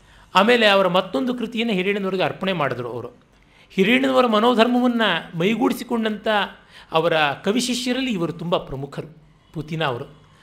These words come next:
ಪೂತಿನ ಅವ್ರಿಗಂತೂ ಹಿರಿಯಣ್ಣನವರ ಪ್ರಭಾವ ತುಂಬ ಆಗಿದೆ. ಆ ಕಾಳಿದಾಸನ ಬಗೆಗೆ ಅವರು ಬರೆದಿರೋ ಲೇಖನದಲ್ಲಂತೂ ಪೂತಿನ ಹಿರಿಯಣ್ಣನವರ ಸ್ವಭಾವ ಎಂಥದ್ದು ಅನ್ನೋದು ತುಂಬ ಚೆನ್ನಾಗಿ ತೋರ್ಪಡಿಸಿದ್ದಾರೆ.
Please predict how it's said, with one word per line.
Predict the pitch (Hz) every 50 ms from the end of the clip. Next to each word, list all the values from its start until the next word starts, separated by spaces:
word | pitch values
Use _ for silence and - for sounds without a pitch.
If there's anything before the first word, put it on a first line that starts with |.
| _ _ -
ಪೂತಿನ | 175 190 190 233 240 247 247
ಅವ್ರಿಗಂತೂ | 240 233 226 226 214 240 247 247 - 208
ಹಿರಿಯಣ್ಣನವರ | 175 143 156 170 190 208 208 196 190 180 -
ಪ್ರಭಾವ | 180 - 151 127 147 180 190 196
ತುಂಬ | 196 - 160 175 190 196 220
ಆಗಿದೆ. | 185 147 131 135 127 - - - _ _ _ _ _ _ _ _ _ _ _ _ - - _ _ _ -
ಆ | 151 151 147 143 143 139 135 135 135
ಕಾಳಿದಾಸನ | 131 - - 160 165 190 196 208 208 208 202 208 202
ಬಗೆಗೆ | 185 180 180 160 180 170 185
ಅವರು | 180 175 165 147
ಬರೆದಿರೋ | - - 165 160 190 190 175
ಲೇಖನದಲ್ಲಂತೂ | 147 151 185 180 - 202 202 190 208 196 196 196 196 196 226
ಪೂತಿನ | 202 - 180 180 - 208 208 220 196 156 151 - - - - - -
ಹಿರಿಯಣ್ಣನವರ | - 185 180 180 226 240 226 220 208 202 185
ಸ್ವಭಾವ | 165 156 - - 170 151 143 151 180 214 233 233 220
ಎಂಥದ್ದು | 208 202 196 196 196 180 156 170
ಅನ್ನೋದು | 170 180 175
ತುಂಬ | - 160 180 202 220
ಚೆನ್ನಾಗಿ | 190 - 185 165 151 151 147
ತೋರ್ಪಡಿಸಿದ್ದಾರೆ. | 151 135 135 135 - 139 - - 139 120 123 120 117